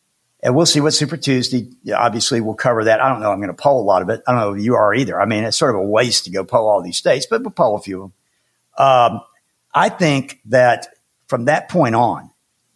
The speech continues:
every day is like, should be the most, it's like your last days on earth. You gotta live it, fight it to the fullest. And I just don't see the Republicans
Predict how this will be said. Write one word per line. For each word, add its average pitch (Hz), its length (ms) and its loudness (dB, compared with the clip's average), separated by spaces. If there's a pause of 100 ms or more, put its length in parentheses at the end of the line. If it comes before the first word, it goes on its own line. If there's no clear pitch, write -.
(160)
every 165 480 2
day 104 500 0 (500)
is 131 240 0
like, 113 500 0 (800)
should 127 200 -2
be 131 100 2
the 120 100 -2
most, 123 180 0
it's 120 140 -4
like 139 180 0
your 127 100 -2
last 123 520 0
days 127 300 2
on 110 260 0
earth. 113 380 -2
You 127 140 -4
gotta 123 380 0 (180)
live 139 320 2
it, - 180 0 (280)
fight 143 260 0
it - 180 -2 (540)
to 135 160 0
the 98 100 -8
fullest. - 600 -2
And 151 100 -6
I 262 140 2
just - 280 -2
don't 226 240 0
see 147 280 0
the 151 100 -2
Republicans 120 800 0